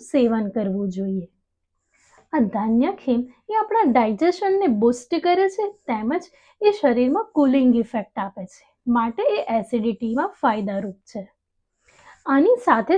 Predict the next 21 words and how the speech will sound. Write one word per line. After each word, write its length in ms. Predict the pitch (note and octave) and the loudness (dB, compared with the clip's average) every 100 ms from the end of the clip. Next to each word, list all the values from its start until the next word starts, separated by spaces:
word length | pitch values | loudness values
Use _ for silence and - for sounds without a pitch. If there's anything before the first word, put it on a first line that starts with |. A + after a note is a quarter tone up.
| F#4+ | 2
સાથે 260 | B3 G#3+ A#3+ A#3+ | 0 0 -4 -2
કેટલાક 400 | F#4+ - A#4 D4+ G#3+ | -6 -4 -4 0 0
ડાયટ 420 | G3+ G#3 C#4 D#4 - | 0 0 -2 -4 -6
અને 160 | G#4 A4 C#4 A3+ | -2 -2 -2 -2
લાઇફસ્ટાઇલમાં 680 | A#3+ - F4+ F#4 G4 G4 | -4 -4 -2 0 2 0
પણ 160 | A#4 B4 C#4+ | -4 -4 -2
ચેન્જીસ 480 | B3 A3+ A#3+ A#3 | 0 2 0 0
લાવવા 320 | B3+ G#3 G3+ G3+ | -2 -2 -2 -6
જોઈએ, 400 | F#3+ G3+ G#3 G#3 _ _ _ _ | -4 -6 -6 -10 _ _ _ _
જેમ 280 | A#3+ C4 B3 | 0 4 4
કે 200 | B3+ A#3 - B3 | 4 0 0 0
અર્લી 280 | A#3+ A#3 | 2 2
ડિનર 440 | G3+ A3+ B3+ B3+ B3+ B3+ | 0 2 2 2 2 0
કરવું, 320 | B3 B3 B3 - _ _ | 2 2 0 -4 _ _
ખાધા 400 | - C4 B3 D#4+ E4 | 0 2 4 2 2
પછી 300 | E4 E4 A#3+ | -2 0 0
દસ 200 | C4+ C4+ - | 0 -2 -2
થી 160 | C#4+ | -2
પંદર 340 | C4+ B3 B3 A#3+ | 0 2 2 2
મિનિટ 340 | A#3+ G#3+ G3+ - | 0 -2 -6 -6
ચાલવું 500 | C#4 A#3 A#3+ A#3 B3+ | 0 2 2 2 0